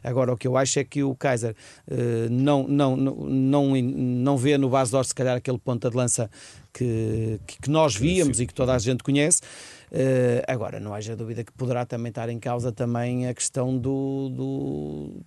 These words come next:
Speaker 1: do valor daquilo que o Bas Dost ganha neste momento para o Sporting. Será uma espe-, uma despesa muito grande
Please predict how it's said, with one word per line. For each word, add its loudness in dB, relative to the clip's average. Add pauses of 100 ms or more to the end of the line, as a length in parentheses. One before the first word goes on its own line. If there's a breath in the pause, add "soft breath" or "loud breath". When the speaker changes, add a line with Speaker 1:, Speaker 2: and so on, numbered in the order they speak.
(140)
Speaker 1:
do -2
valor 4
daquilo -2
que -4
o -2
Bas 2
Dost 0
ganha 2
neste 0
momento 0
para 2
o 2
Sporting. -2
Será -2
uma 0
espe-, -4
uma -2
despesa -2
muito 0
grande 0